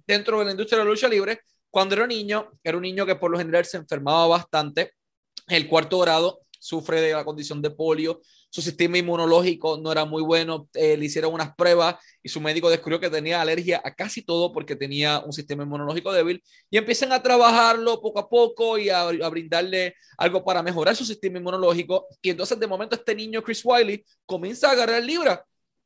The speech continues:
El médico allá en Junior High School lo manda para el gimnasio y empieza a levantar pesas y empieza a levantar pesas y se pone,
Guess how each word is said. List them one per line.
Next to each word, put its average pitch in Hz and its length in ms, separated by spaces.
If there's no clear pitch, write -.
El 139 100
médico 196 360
allá 185 220
en 185 100
Junior 190 280
High 185 160
School 185 320
lo 156 120
manda 185 380
para 180 160
el 180 60
gimnasio 180 600
y 180 100
empieza 226 320
a - 20
levantar 262 520
pesas 247 360
y 233 60
empieza 202 240
a 175 40
levantar 156 320
pesas 233 180
y 247 40
se 165 120
pone, 175 400